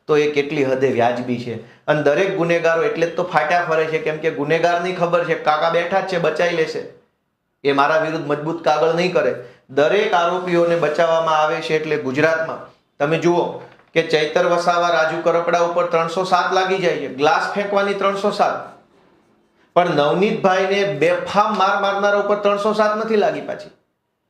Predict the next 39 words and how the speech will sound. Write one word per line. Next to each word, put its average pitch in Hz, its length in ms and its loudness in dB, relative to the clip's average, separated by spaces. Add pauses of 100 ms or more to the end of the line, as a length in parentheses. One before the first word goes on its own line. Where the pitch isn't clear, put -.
(360)
જે 156 240 2
રીતે 196 240 2
માર 170 320 2
મારતો 185 300 0
વીડિયો 160 340 2
છે 226 140 2
નવનીતભાઈ 170 520 0
ઉપર, 113 260 -4 (460)
એ 156 80 4
તો 220 140 2
એવું 220 220 2
જ - 40 -2
લાગે 233 220 0
છે 233 100 0
કે 233 60 -2
આ 226 80 2
મારી 233 240 0
નાખવાની 240 380 0
જ 214 60 -4
વાત 202 320 0
છે. - 80 -14 (960)
નવનીતભાઈને 214 1120 0
મારી 170 600 0
નાખવાની 208 840 0
જ - 200 -8
કોશિશ 226 500 -2
ને 220 60 -2
મારી 190 300 0
નાખવા 208 420 0
માટે 202 380 0
જ 214 100 -2
માર 233 240 2
મારવામાં 220 420 2
આવ્યો 208 140 2
છે, 202 100 -2
એમાં 202 200 0
ત્રણસો 202 280 0
સાત 196 240 0
નથી. 185 320 -8